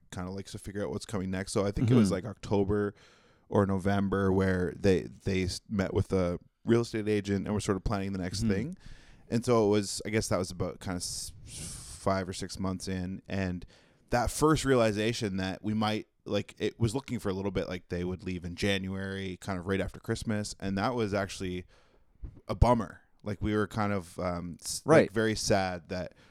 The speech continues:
Speaker 1: we wouldn't get to do the year. And, um, so, but I, I don't think I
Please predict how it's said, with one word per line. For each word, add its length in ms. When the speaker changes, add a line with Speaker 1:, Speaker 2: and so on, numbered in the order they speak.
Speaker 1:
we 80
wouldn't 260
get 120
to 100
do 220
the 100
year. 600
And, 540
um, 440
so, 200
but 140
I, 260
I 120
don't 220
think 160
I 140